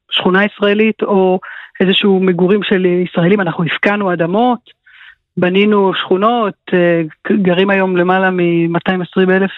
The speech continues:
אה, ישראלים במזרח ירושלים, אבל לא על חשבון, אה, הבתים של אנשים. כאן אנחנו מדברים על מהלך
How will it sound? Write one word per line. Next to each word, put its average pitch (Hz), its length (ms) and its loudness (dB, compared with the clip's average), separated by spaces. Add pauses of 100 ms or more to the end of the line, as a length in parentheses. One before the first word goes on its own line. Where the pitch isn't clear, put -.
(120)
אה, 180 40 2 (240)
ישראלים 180 480 0
במזרח 175 600 -2
ירושלים, 185 720 -2 (680)
אבל 180 240 2
לא 220 400 2
על 196 140 0
חשבון, 190 580 -2
אה, 190 400 2 (540)
הבתים 226 580 -2
של 190 200 -4
אנשים. 180 460 -2 (120)
כאן 285 200 0
אנחנו 262 240 -2
מדברים 196 400 0 (460)
על 185 80 2
מהלך 202 440 2